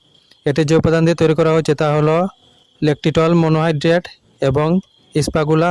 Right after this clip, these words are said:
হাস্ক। এটি নব্বই গ্রামের প্যাকিংয়ে পাওয়া যায়। গাট ক্লিয়ার আইজি গ্র্যানুয়েলস মূলত কোষ্ঠকাঠিন্য কমানোর জন্য ব্যবহার করা হয়। এটি দীর্ঘমেয়াদী কোষ্ঠকাঠিন্য, অর্শ, অ্যানাল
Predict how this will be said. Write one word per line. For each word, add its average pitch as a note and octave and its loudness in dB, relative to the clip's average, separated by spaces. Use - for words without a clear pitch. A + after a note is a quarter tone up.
হাস্ক। C#3+ -4
এটি D3+ 0
নব্বই D3 2
গ্রামের D#3+ 2
প্যাকিংয়ে D#3+ 0
পাওয়া D3+ 0
যায়। A#2 0
গাট D3 -2
ক্লিয়ার E3 2
আইজি D3+ 0
গ্র্যানুয়েলস D#3+ 2
মূলত D3+ 0
কোষ্ঠকাঠিন্য E3 0
কমানোর D#3+ -2
জন্য E3 0
ব্যবহার D#3 0
করা D#3+ 0
হয়। A#2 -2
এটি D3 0
দীর্ঘমেয়াদী D#3+ 2
কোষ্ঠকাঠিন্য, D#3+ 0
অর্শ, D#3 -2
অ্যানাল D#3 0